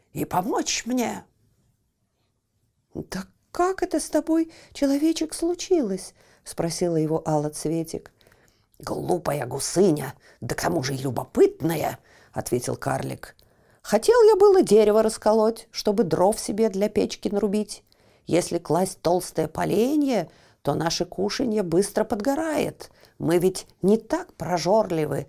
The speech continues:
как вы, грубый да жадный народ. Клин вогнал я удачно – и всё шло как следует, но проклятое дерево было слишком гладкое.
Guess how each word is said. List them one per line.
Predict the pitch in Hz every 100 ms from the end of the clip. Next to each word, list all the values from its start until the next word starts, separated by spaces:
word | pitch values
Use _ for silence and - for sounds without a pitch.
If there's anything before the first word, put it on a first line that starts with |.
| _
как | 165 165 -
вы, | 143 269 339 160 - _ _ _
грубый | 151 160 220 196 156 139 -
да | 123
жадный | 139 156 190 151 160 147
народ. | 147 170 156 139 - - - - _ _ _ _ _
Клин | - 254 392 330
вогнал | 311 277 311 302
я | 285
удачно – | 294 254 302 247 214 - - 110 _ _ _
и | 139
всё | - - 147
шло | - 151 170
как | 208 -
следует, | - 285 349 311 180 151 127 -
но | 208 233 - 302 _
проклятое | - - - 277 285 269 247 247 240
дерево | 185 247 262 226 220
было | 220 208 202 - _ _
слишком | - 220 226 - 208 208
гладкое. | 196 220 - 147 - - - -